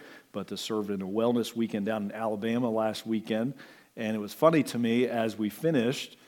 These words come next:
um, I was walking out Sunday night, and a lady kind of stopped me at the door almost to warn me. She said, "It, it's kinda cool out this evening." I think she even said, "It's cold out." Um, and, uh,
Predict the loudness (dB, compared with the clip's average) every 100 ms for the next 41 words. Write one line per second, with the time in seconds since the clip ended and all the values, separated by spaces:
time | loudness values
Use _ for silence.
0 | -20 _ _ -2 2 2 2 -2 -6 -12
1 | -16 -6 -2 -2 6 6 6 4 2 2
2 | 0 2 2 4 4 4 2 0 4 6
3 | 4 2 0 0 0 4 4 4 0 -2
4 | -2 2 4 4 4 0 -4 -4 0 2
5 | 2 0 -2 0 0 0 -6 -8 -8 -10
6 | -4 0 0 -2 0 4 6 4 0 -6
7 | -4 -4 -6 -8 -2 2 2 2 2 2
8 | -2 -2 0 4 6 4 0 -4 -10 -20
9 | -20 -16 -16 -12 2 8 8 8 2 -6
10 | -20 -20 -20 -20 -6 0 2 4 4 4
11 | 2